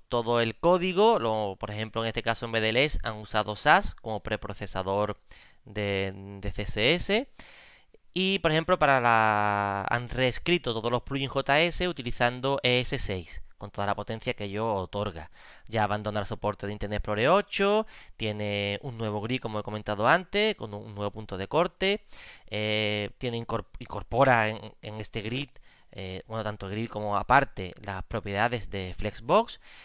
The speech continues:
utiliza rems para la tipografía, ya no utiliza glyph icons, utiliza font awesome, y tiene nuevas clases, nuevos componentes, como por ejemplo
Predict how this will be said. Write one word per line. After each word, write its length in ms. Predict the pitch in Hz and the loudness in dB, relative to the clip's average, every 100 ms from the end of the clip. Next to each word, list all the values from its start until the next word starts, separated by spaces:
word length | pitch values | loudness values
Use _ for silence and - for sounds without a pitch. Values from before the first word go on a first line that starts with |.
| - - | -20 -10
utiliza 520 | 123 113 113 117 110 | -6 -4 0 2 4
rems 480 | 107 139 180 208 - | 6 6 4 0 -8
para 360 | - 104 98 | -4 -2 0
la 140 | 95 95 | -2 -4
tipografía, 920 | - 101 98 95 - 190 214 240 240 | -8 -6 -4 -4 -4 2 4 2 -2
ya 320 | 98 101 101 | -10 -2 0
no 120 | 104 | 0
utiliza 340 | 104 107 104 104 | -4 -6 -4 -4
glyph 420 | 98 101 95 - 127 | -4 -6 -8 0 0
icons, 320 | 156 185 190 | 0 -4 -6
utiliza 320 | 139 104 107 | -6 -4 -4
font 300 | - 107 110 | -2 -4 -2
awesome, 520 | - 165 196 233 277 311 - - - - - | 0 0 2 0 0 -2 -16 -20 -20 -16 -4
y 140 | 117 | -4
tiene 220 | 110 113 120 | -2 -2 -2
nuevas 340 | 107 104 107 | -2 -2 0
clases, 160 | 123 113 | -2 -2
nuevos 200 | 113 110 | -4 -4
componentes, 580 | 117 120 139 175 214 | -2 0 0 0 -2
como 160 | 170 120 | 0 -2
por 100 | 104 | -2
ejemplo 720 | 101 107 - 110 113 110 110 | -4 -8 -4 2 4 4 2